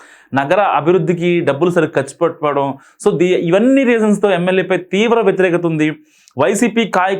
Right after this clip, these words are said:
కాపు నాయకులతో పవన్ కళ్యాణ్ని తిట్టించడంలో, so, కాపుల్లో ద్వారంపూడిపై మ-, ఒక రకమైన వ్యతిరేకత ఉంది. ద్వారంపూడిపై పవన్ కళ్యాణ్ చేసిన విమర్శలు, ఓడించాలని ఇచ్చిన పిలుపు నేపథ్యంలో ప్రజలు, కాపు నాయకులు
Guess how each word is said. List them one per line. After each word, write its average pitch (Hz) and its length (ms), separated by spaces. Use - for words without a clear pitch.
కాపు 175 240
నాయకులతో 185 540
పవన్ 175 360
కళ్యాణ్ని 175 500
తిట్టించడంలో, 190 840
so, 202 180
కాపుల్లో 208 560
ద్వారంపూడిపై 185 840
మ-, 151 120
ఒక 151 200
రకమైన 185 300
వ్యతిరేకత 170 440
ఉంది. 156 260
ద్వారంపూడిపై 208 560
పవన్ 208 420
కళ్యాణ్ 202 500
చేసిన 180 220
విమర్శలు, 202 600
ఓడించాలని 208 600
ఇచ్చిన 180 220
పిలుపు 202 460
నేపథ్యంలో 165 500
ప్రజలు, 175 460
కాపు 190 260
నాయకులు 180 600